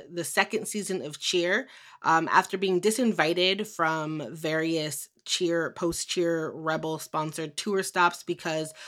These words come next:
of her language and her brashness on the show,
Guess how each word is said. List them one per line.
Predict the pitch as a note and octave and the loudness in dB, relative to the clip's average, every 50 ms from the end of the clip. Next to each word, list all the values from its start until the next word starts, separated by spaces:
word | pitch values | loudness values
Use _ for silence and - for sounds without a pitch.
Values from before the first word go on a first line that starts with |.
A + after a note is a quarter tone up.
| - - - | -14 -10 -8
of | D#3 D#3 | -6 -2
her | E3 E3+ D#3+ | 0 0 2
language | F3 G3 G#3+ A3+ A3 G#3 G#3 G3+ F#3+ F#3+ F#3+ - - - - - _ | 4 4 4 6 6 6 6 6 4 4 2 -4 -14 -18 -20 -12 _
and | - E3 E3 | -4 -2 0
her | F3 E3 | 0 0
brashness | D#3 E3 D#3+ D#3+ E3 D#3 - - E3 D#3 - - | 4 4 6 6 4 2 -2 -4 -6 -6 -4 -2
on | - E3 D#3+ D#3 | 0 0 0 0
the | D3+ | 0
show, | C#3 - - - E3+ E3 D#3+ D#3 D3+ D3 C#3+ | 0 0 2 4 4 4 4 2 -2 -4 -8